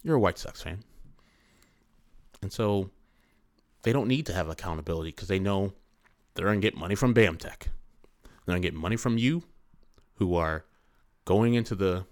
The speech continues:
gates every day, drinking their beer, eating their food, and Jerry's pocketing that money. Now, as we said last week, if you wanna not pay Jerry money, don't.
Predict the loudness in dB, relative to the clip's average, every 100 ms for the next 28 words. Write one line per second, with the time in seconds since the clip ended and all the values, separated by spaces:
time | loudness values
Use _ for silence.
0 | -20 -16 0 0 0 -6 -14 -14 -18 _
1 | _ _ _ _ -8 0 2 2 0 -6
2 | _ _ _ _ _ _ -2 0 2 2
3 | 2 2 0 -2 -8 _ _ _ _ -4
4 | -2 -2 0 0 -2 -4 -12 _ _ _
5 | -14 -4 -2 -2 0 0 0 -2 -2 -4
6 | -8 -10 _ _ _ _ _ _ _ _
7 | _ _ -2 0 0 -6 -20 -20 -20 -20
8 | -10 -8 -4 -4 2 2 6 4 4 -4
9 | -14 -20 _ _ _ _ _ -4 0 2
10 | 2 0 2 2 2 -4 -2 0 2 2
11 | 2 2 2 2 0 -10 -16 -20 _ -20
12 | -20 _ _ _ _ 0 0